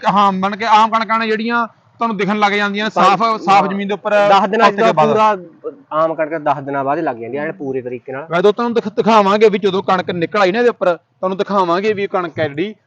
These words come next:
Speaker 1: ਉਹ ਤੁਹਾਨੂੰ ਵੀਡੀਓ ਪਾਵਾਂਗੇ ਅਸੀਂ। ਤੇ ਇੱਕ ਪ੍ਰਿੰਸ ਗੱਲ ਇਹ ਵੀ ਆਉਂਦੀ ਹੈਗੀ, ਕਈ ਲੋਕ ਨੇ ਜਿਹੜੇ ਉਹ ਕਹਿੰਦੇ ਨੇ ਕਿ ਇਸ ਤਰ੍ਹਾਂ, ਅਹ, ਵਿਧੀ ਦੇ ਨਾਲ, ਕਣਕ ਬੀਜਣ ਦੇ ਨਾਲ ਵੀ ਸੁੰਡੀ ਹੈ,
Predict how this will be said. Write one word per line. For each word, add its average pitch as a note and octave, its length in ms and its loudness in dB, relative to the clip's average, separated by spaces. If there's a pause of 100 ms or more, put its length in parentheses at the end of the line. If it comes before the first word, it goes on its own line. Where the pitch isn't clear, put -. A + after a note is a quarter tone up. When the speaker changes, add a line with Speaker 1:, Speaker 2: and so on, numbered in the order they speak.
(120)
Speaker 1:
ਉਹ F#3+ 160 -2
ਤੁਹਾਨੂੰ F#3+ 260 -4
ਵੀਡੀਓ E3+ 200 4
ਪਾਵਾਂਗੇ C#3 460 0
ਅਸੀਂ। F3 220 -6 (300)
ਤੇ A3 240 4
ਇੱਕ B3+ 500 2
ਪ੍ਰਿੰਸ A#3 320 -4
ਗੱਲ A#3+ 160 0
ਇਹ A#3 100 -2
ਵੀ B3 80 -2
ਆਉਂਦੀ D#3 320 0
ਹੈਗੀ, G#3 380 -4 (200)
ਕਈ F#3 160 0
ਲੋਕ F3 320 2
ਨੇ E3+ 160 -4
ਜਿਹੜੇ E3 200 0
ਉਹ F#3 60 2
ਕਹਿੰਦੇ E3+ 300 -4
ਨੇ E3 260 -2 (240)
ਕਿ F3+ 180 2
ਇਸ E3 80 -2
ਤਰ੍ਹਾਂ, F3+ 300 -2
ਅਹ, D#3+ 680 0
ਵਿਧੀ C#3+ 260 -6
ਦੇ G#3 80 -6
ਨਾਲ, D3+ 440 4 (580)
ਕਣਕ E3+ 240 0
ਬੀਜਣ E3 260 -2
ਦੇ E3 120 -4
ਨਾਲ C#3+ 440 2 (280)
ਵੀ A3+ 60 -4
ਸੁੰਡੀ F3+ 580 0
ਹੈ, - 220 0